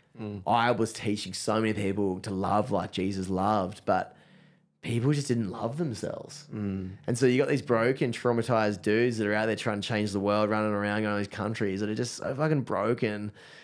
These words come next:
Speaker 2: that, like, fucking this and that, like, just, like, got that many issues that they haven't resolved, got that many unsuppressed, or got that many suppressed emotions. Um,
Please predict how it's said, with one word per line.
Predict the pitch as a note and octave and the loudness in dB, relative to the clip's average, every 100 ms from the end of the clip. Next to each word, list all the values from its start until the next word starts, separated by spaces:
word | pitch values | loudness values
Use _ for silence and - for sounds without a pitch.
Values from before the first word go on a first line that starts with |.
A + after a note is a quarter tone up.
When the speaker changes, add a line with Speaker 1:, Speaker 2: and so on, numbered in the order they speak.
| - - _ _ - | -20 -20 _ _ 0
Speaker 2:
that, | A#2+ G2+ | 0 2
like, | G#2+ G#2 G#2 | 0 -2 -4
fucking | A2 A2 G2+ _ _ _ | -8 -8 -10 _ _ _
this | C#3 B2+ A#2+ | -2 -2 0
and | A2+ | 2
that, | A2 A2 G#2+ | 4 4 0
like, | G#2+ G#2+ | -2 -4
just, | - A2 G#2 | 0 -2 2
like, | G#2 G2+ - A#2+ | 0 0 -4 0
got | B2 A2+ | 0 4
that | B2 C3 | 2 2
many | C3+ B2+ A2 | 2 2 0
issues | A2 - A2+ | -4 -2 -2
that | G#2+ | -2
they | G#2+ | -4
haven't | G2+ - A#2+ | -4 -4 -4
resolved, | G#2+ G#2 G2+ G2 G2+ C3 | -2 0 2 2 0 0
got | G#2+ B2 | 0 2
that | B2 | 0
many | C3 A#2+ | 2 2
unsuppressed, | G#2+ A#2 - - G#2 G#2 - - _ - | 2 -2 -2 2 2 0 -10 -16 _ -4
or | G#2 A2 | -4 -4
got | - A2+ | -2 0
that | B2 A2+ | 2 2
many | B2+ | 0
suppressed | A#2+ A2+ G#2+ A2 - | -2 -2 0 0 0
emotions. | A2+ A2 A#2 G#2+ G#2 - - - - - - _ _ _ _ - | 2 2 0 -2 -4 -8 -16 -20 -20 -20 -20 _ _ _ _ -6
Um, | A2+ A2 G#2 G2+ G#2 | -2 0 -2 -4 -10